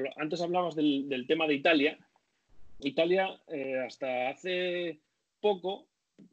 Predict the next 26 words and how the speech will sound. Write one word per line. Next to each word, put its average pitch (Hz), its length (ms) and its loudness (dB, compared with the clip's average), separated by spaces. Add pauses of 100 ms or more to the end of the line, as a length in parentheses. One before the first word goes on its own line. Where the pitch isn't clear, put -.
la 123 300 -6
gente 156 260 -4
en 160 60 0
las 160 120 0
gasolineras 160 480 -4
ponía 151 420 2
reticencias 147 720 -2
al, 120 440 -4 (760)
a, 110 640 2
a 113 80 -2
que 120 100 -4
te 120 100 0
rellenes 135 480 0
una 156 140 -2
botella. 110 500 -2 (120)
Aunque 127 260 -2
sea 180 140 4
con 196 120 2
un, 175 320 -4
con 156 160 0
una 151 180 2
toma 160 160 0
exterior, 165 360 2 (300)
te 147 80 6
ponía 147 260 4
problemas. 120 460 0